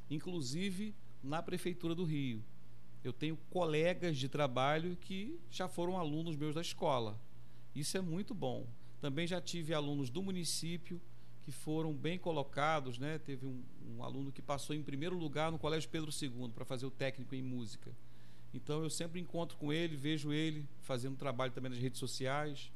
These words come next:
né? Agora você diz assim, a, encontrar o cara tocando no mercado, né? Fazendo música ao vivo por aí ou fazendo sucesso, não. É muito difícil hoje em dia a gente ter alguém,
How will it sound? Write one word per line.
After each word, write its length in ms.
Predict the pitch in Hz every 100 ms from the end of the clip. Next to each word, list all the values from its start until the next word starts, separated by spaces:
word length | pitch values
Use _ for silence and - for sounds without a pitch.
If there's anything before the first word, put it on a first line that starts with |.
| -
né? 240 | 127 147 - - - - - -
Agora 360 | 151 147 165 170
você 320 | 160 160 175
diz 220 | 143 170
assim, 440 | 175 - 156 143 123 - 120 -
a, 140 | 147 147
encontrar 600 | 160 - 175 151 - 180
o 80 | 185
cara 280 | - 156 151
tocando 560 | 147 165 156 170 185 160
no 120 | 156
mercado, 760 | 139 127 - 147 151 151 123
né? 260 | 123 139 147 - - -
Fazendo 720 | 139 123 123 139 135 131 117 - -
música 420 | - 139 147 135 135
ao 120 | 123
vivo 440 | 104 147 156 123
por 180 | 117 135
aí 320 | 123 139 165
ou 100 | 151
fazendo 340 | 135 131 139 139
sucesso, 600 | - 139 - 143 143 131
não. 240 | 123 120 117 - - - -
É 100 | 139
muito 480 | 139 156 190 - 170
difícil 720 | 147 156 - 160 170 - 185 - - -
hoje 300 | 151 151 151
em 60 |
dia 300 | 123 131 165
a 20 |
gente 260 | 147 160 151
ter 100 | 165
alguém, 600 | 156 131 131 175 170 123